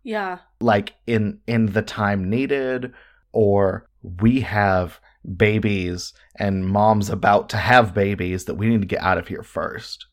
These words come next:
Speaker 1: Again, that order of priority that is so,
Speaker 2: Mm-hmm.
Speaker 1: don't even know how to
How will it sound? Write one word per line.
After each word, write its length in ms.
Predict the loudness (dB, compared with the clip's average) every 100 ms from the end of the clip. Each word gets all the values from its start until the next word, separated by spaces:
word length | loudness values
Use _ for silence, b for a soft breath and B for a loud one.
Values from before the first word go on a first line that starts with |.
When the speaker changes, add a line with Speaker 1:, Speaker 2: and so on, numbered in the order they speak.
| -8
Speaker 1:
Again, 320 | -6 -6 -6
that 160 | -6 -6
order 300 | -4 -4 -4
of 140 | -6 -8
priority 680 | -6 -6 -6 -6 -8 -8
that 200 | -10 -12
is 140 | -12 -14
so, 680 | -16 -8 -6 -4 -2 -4 -4
Speaker 2:
Mm-hmm. 220 | -6 -10 -14 _ -4
Speaker 1:
don't 220 | -2 0
even 260 | -2 -8 -6
know 200 | -4 -4
how 440 | -6 -8 -6 -6 -10
to 640 | -12 -10 -10 -12 -14 -16